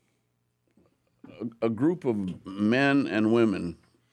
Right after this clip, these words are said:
who have the same problems. We probably, you know, catch diseases at the same rate. We break bones at the same rate. Our children have troubles at the same rate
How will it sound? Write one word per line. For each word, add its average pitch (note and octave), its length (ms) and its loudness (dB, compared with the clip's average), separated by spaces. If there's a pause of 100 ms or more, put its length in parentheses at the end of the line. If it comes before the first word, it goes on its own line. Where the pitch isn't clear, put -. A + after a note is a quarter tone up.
(500)
who A2+ 540 4
have A#2+ 340 0
the G#2+ 140 0
same A#2+ 680 2
problems. G#2 600 0 (600)
We G#2+ 120 -4
probably, A2 880 2 (560)
you G2 160 -4
know, G#2 160 2
catch G#2+ 380 -2
diseases G2 680 -2
at F2 140 -4
the A2+ 80 -6
same F#2 420 -2
rate. F2 340 -2
We G2 160 -2
break G#2 320 -2
bones G#2 640 -2
at - 140 -10
the E2 100 -16
same F#2+ 420 -4
rate. F#2 240 -4 (440)
Our G2 200 0
children A2 560 0
have G#2 640 0 (1500)
troubles G#2+ 580 0
at G2+ 160 -2
the D#2 100 -14
same F#2 380 -2
rate F#2 240 0